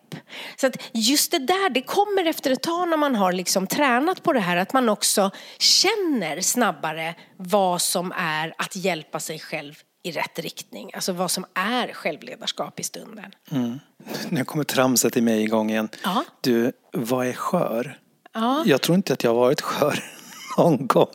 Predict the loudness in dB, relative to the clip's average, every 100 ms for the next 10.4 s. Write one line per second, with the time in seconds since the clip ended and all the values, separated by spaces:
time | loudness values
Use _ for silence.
0 | -6 -6 -4 -2 0 0 0 0 0 0
1 | 0 2 2 4 6 6 6 6 4 6
2 | 6 6 4 4 6 6 6 6 4 6
3 | 6 8 6 6 6 6 6 4 4 4
4 | 4 2 2 -2 -2 -6 0 0 0 -6
5 | -10 2 4 6 4 4 4 4 2 2
6 | 0 -2 -2 -2 -2 -4 0 2 2 2
7 | 0 0 0 -2 -4 -2 0 0 -2 -2
8 | 2 2 2 2 0 0 -2 -2 -4 -4
9 | 0 2 2 0 -2 -2 -6 -2 0 0
10 | 0 -4 -4 -2